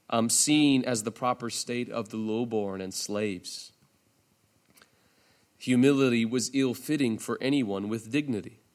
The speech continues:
Yet humility is the chief dignity of the new man. He considers others better than himself. He makes it his duty to serve them. He is displaced as the center of his own life, leaving room now for others.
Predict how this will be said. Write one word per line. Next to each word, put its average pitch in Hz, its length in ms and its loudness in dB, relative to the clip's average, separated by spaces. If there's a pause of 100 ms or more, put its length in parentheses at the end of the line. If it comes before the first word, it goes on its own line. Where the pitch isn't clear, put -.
(960)
Yet 135 280 2
humility 131 600 4
is 120 200 0
the 123 80 -4
chief - 520 -2 (260)
dignity 131 540 2
of 120 160 0
the 127 100 0
new 135 180 6
man. 143 340 2 (1600)
He 139 140 -8
considers 147 480 0
others 143 320 2
better 143 320 2
than 117 160 -2
himself. - 440 -10 (600)
He 123 120 -2
makes 151 300 4
it 147 100 -2
his 135 200 -2
duty 135 320 4
to 127 140 -4
serve 139 500 0
them. 101 220 -4
He 135 140 2
is 147 140 2
displaced 143 680 -2
as 120 200 -8
the 113 100 -12
center 143 520 -4
of 110 80 -4
his 113 160 -6
own 147 200 -4
life, 101 460 -4 (680)
leaving 120 480 -2
room 120 260 2
now 95 240 -2
for 101 260 -6
others. 104 520 -8